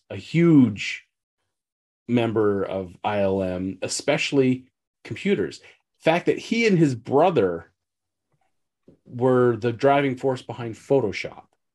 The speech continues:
something we've all used. So when you start up Photoshop and you see that splash page, you see the Knoll brothers as two of the leads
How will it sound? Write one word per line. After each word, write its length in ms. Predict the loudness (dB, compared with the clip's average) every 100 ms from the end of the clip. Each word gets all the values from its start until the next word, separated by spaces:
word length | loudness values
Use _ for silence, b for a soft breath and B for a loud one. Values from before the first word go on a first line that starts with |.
| _ _ _ _
something 320 | -6 -4 0 0
we've 180 | 2
all 160 | 2 2
used. 420 | -2 -6 -12 -20 _ _ _ _ _ _ _ _ _ -2
So 100 | 2
when 60 |
you 80 | 2
start 280 | 2 4 4
up 120 | 4
Photoshop 440 | 2 0 2 0 0
and 80 |
you 60 | -2
see 140 | 2
that 120 | 2 0
splash 380 | -2 -2 -2
page, 460 | -4 -4 -6 -14 -20 _ _ _ -6
you 120 | -6
see 300 | -2 2 4
the 120 | 4
Knoll 240 | 6 4
brothers 640 | 4 0 0 -12 -14 -18 _ _ _ _ _ _ _ -8
as 260 | -6 -6
two 280 | -14 2 4
of 60 | 6
the 80 | 6
leads 600 | 4 4 0 -4 -14